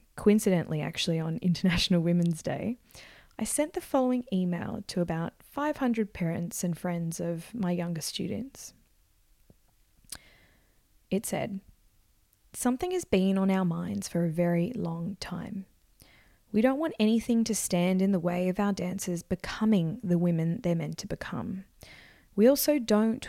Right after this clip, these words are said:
want our female dancers to feel uncomfortable in their own skin. As a studio, it's important for us to be proactive instead of reactive,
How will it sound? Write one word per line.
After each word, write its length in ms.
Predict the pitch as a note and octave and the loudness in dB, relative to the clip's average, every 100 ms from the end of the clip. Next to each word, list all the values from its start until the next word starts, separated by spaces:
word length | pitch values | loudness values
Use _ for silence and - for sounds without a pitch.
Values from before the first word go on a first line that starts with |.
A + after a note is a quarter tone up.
| - | -4
want 260 | F3+ F3 - | 0 0 -2
our 160 | E3 E3 | -6 -4
female 400 | - F3 F3 E3+ | 0 0 2 0
dancers 580 | E3 D3+ D#3 - D#3+ - | -2 -2 -6 -8 -8 -10
to 80 | |
feel 300 | - - E3 | -8 -4 -2
uncomfortable 800 | E3+ F#3 - B3+ - F#3 D3+ G3+ - _ | -2 -4 -2 -2 -2 -6 -4 -8 -14 _
in 160 | F3 E3+ | -2 0
their 200 | E3 D#3+ | 0 -2
own 140 | D#3+ | -4
skin. 480 | D#3+ - - G3 F#3 _ _ _ - _ - _ _ _ _ - | -6 -8 -8 -6 -10 _ _ _ -20 _ -20 _ _ _ _ -6
As 140 | - C4+ | -2 0
a 60 | |
studio, 640 | C4 - A#3 G#3 F3+ D#3+ - - | 0 2 4 4 4 2 -4 -8
it's 220 | F#3 - | -4 0
important 480 | G3 - G#3 A#3 A3 | 0 4 2 2 -2
for 180 | - | 0
us 260 | E3+ F#3 - | 0 -2 -6
to 100 | - | -6
be 120 | F3 | -6
proactive 680 | D#3 - E3 D#3+ F3 - C#4 D4 - - | -6 -2 0 0 0 0 0 -2 -10 -4
instead 340 | F3 - F3+ | -2 2 2
of 140 | D#3+ | 2
reactive, 600 | E3 D#3+ D#3+ - E3 F#3+ | -2 -4 -6 -4 -2 -2